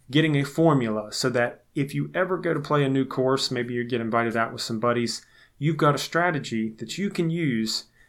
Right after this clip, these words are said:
that will prevent you from stepping up on the tee and thinking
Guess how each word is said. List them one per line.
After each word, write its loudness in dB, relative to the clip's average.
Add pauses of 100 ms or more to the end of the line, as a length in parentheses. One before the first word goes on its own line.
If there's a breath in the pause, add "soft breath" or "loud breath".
(120)
that 0
will -2 (200)
prevent -2
you -4
from -8
stepping 0
up -2
on 2
the -6
tee -2 (360 soft breath)
and -6
thinking -2